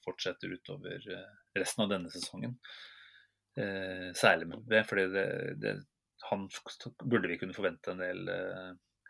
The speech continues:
spilletid for, men Martinelli tror jeg nok kommer til å se mesteparten av de resterende kampene fra enten tribune eller benk, selv om, eh, kanskje den Olympiakos-returen nå på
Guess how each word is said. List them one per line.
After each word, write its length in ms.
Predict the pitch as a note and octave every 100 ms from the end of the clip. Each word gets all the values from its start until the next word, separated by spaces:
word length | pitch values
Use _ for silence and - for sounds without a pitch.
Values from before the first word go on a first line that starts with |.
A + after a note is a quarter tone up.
| -
spilletid 460 | - F#2 F2 F2
for, 160 | A#2+ D3 C#3+
men 220 | A2+ G#2+ G#2 G2+ G2
Martinelli 400 | F#2 G2 F2+ B2
tror 160 | C3
jeg 80 | G#2
nok 120 | - -
kommer 180 | C#3+ -
til 80 | -
å 60 |
se 120 | - - -
mesteparten 760 | - - - - - - - -
av 380 | - A2+ G2 F#2
de 80 | F#2
resterende 400 | F2+ - F#2 F2+
kampene 320 | F#2+ F2+ F#2
fra 220 | - G2 F2+ - -
enten 300 | F#2 - F2+
tribune 320 | F#2+ F#2 F2+
eller 160 | F2+ F2+
benk, 300 | F#2 - - - - - - - - _
selv 240 | - G2 F2+
om, 140 | F#2 F#2+
eh, 220 | F#2+ F#2+ - _ - -
kanskje 240 | A2+ -
den 140 | G#2 G2
Olympiakos-returen 1200 | F#2 F#2+ F2 - - - - F#2+ F#2 - F2 F2+
nå 140 | F2+ F2
på 80 | G2